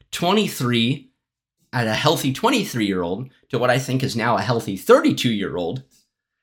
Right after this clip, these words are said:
what I've done is I've matured,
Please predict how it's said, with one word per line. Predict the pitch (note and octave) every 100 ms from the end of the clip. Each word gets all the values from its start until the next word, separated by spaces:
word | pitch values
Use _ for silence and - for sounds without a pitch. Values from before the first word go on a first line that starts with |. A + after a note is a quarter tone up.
| _ _ _ -
what | D#3+
I've | E3 D3
done | G#3+ G#3+
is | C#3 -
I've | C3+ B2+
matured, | B2+ A2+ - - G3+ E3 C#3+ -